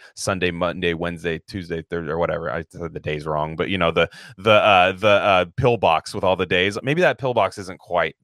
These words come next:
as good as you think it is. Um, but they will, they don't wanna hear that. So what happened with my doc-, with my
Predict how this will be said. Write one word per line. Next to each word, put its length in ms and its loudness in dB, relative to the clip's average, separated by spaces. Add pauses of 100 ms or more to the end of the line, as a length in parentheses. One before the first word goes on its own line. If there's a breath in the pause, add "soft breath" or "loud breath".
(500)
as 180 -8
good 280 -10
as 160 -18
you 100 -16
think 260 -20
it 200 -18
is. 140 -20 (400 loud breath)
Um, 460 0
but 120 -4
they 120 4
will, 160 2
they 160 2
don't 140 2
wanna 180 -2
hear 220 -6
that. 200 -6
So 140 -14
what 100 0
happened 220 -2
with 120 -8
my 120 -12
doc-, 160 -16 (120)
with 200 -10
my 260 -6